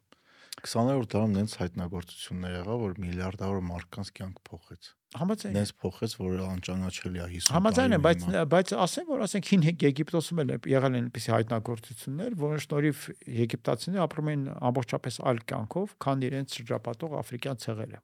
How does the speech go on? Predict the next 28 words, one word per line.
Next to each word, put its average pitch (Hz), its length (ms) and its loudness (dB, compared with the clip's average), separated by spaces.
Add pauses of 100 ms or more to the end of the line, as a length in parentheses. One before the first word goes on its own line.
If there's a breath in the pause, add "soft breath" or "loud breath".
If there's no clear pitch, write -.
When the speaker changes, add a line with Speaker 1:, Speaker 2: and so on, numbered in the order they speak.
Speaker 1:
Հմ։ 95 220 0 (680 loud breath)
Speaker 2:
Ուզեմ 143 300 0
ասել, 143 280 2
որ, 139 220 6
ը, - 320 -4
ամեն 147 280 6
ինչը, 180 180 0
ը, 165 600 -8 (440)
բանի 127 300 6
մեջ 127 180 0
է 113 80 -2
երևում, - 380 -12 (200)
ը, 65 160 -6 (1300 loud breath)
Speaker 1:
Բայց - 160 2
այն 107 100 10
Speaker 2:
համեմատության 147 560 8
մեջ 139 160 2
է - 80 0
Speaker 1:
Հա, - 20 4
Speaker 2:
երևում։ 131 200 6
Speaker 1:
բայց 95 160 4
այն 101 180 0
ժամանակ 110 460 4
էլ 98 120 2
այդ 85 140 0
մարդկանց - 480 0
աստվածացնում 98 800 -2
էին։ 85 140 -2